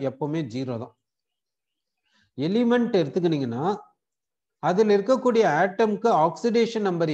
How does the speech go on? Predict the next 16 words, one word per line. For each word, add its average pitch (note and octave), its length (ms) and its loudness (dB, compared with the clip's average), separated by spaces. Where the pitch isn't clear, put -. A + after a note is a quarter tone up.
என்னன்னா D#3+ 320 -2
எப்பவுமே F#3+ 460 -2
ஜீரோவா D#3+ 420 -2
தான் D#3+ 160 -6
இருக்கும். A2 280 -14
ஏ, B2+ 200 -6
எலிமெண்ட்னா F#3 640 0
அதுல E3+ 200 -2
இருக்கக்கூடிய F3+ 460 -2
ஆட்டம்ஸ் E3+ 360 -6
எல்லாமே E3+ 260 -2
சேம் G3 320 0
ஆட்டம்ஸ் E3+ 380 -4
தானே? F3 160 -4
எலிமெண்ட்னா G3 540 0
என்ன? F3+ 100 -4